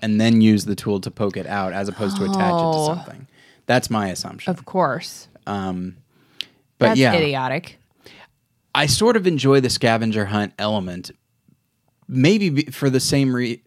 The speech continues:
Speaker 1: for the reason that we saw today, which is when you if you find the idol, then it's like, all right, that's done. If you find a clue and then find the idol, that's another thing. And it's like you find a clue, then you find the box, then you need to find the key, then you get the, then you open the box.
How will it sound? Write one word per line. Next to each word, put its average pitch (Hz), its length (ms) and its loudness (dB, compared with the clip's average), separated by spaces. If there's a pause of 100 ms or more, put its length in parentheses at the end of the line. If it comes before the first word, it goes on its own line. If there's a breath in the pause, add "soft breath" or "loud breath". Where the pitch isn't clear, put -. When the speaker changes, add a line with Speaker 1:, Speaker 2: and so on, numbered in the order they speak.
Speaker 1:
for 131 240 0
the 117 120 0
reason 120 300 2
that 113 100 -2
we 120 100 0
saw 117 420 0
today, 120 420 -2
which 101 240 -6
is 101 240 -2 (920 loud breath)
when 127 200 4
you 180 400 2 (440)
if 135 160 -4
you 180 100 4
find 139 360 2
the 113 80 2
idol, 101 260 -4
then 101 120 -4
it's 98 100 -8
like, 98 120 -2
all 98 80 -2
right, 95 120 -2
that's 98 200 -6
done. 80 300 -8
If 113 160 -4
you 131 80 8
find 131 260 0
a 120 40 0
clue 147 380 2
and 120 200 -2
then 131 100 0
find 104 460 -4
the 104 140 -2
idol, 98 180 -2
that's 101 220 -2
another 98 220 -6
thing. 95 140 -16 (340 soft breath)
And 113 60 -8
it's 107 80 -8
like 104 140 -4
you 101 80 -8
find 110 300 -2
a 98 40 -6
clue, 156 440 4
then 117 180 0
you 104 80 -2
find 101 300 -4
the 95 40 -6
box, 117 400 0
then 107 160 -2
you 101 60 -4
need 104 160 -2
to 98 60 -6
find 101 260 -4
the 95 40 -6
key, 113 240 -2
then 110 260 -2
you 107 100 -2
get 101 200 -6
the, 98 280 -2
then 104 160 -4
you 101 100 -2
open 101 260 -4
the 98 60 -4
box. 98 200 -4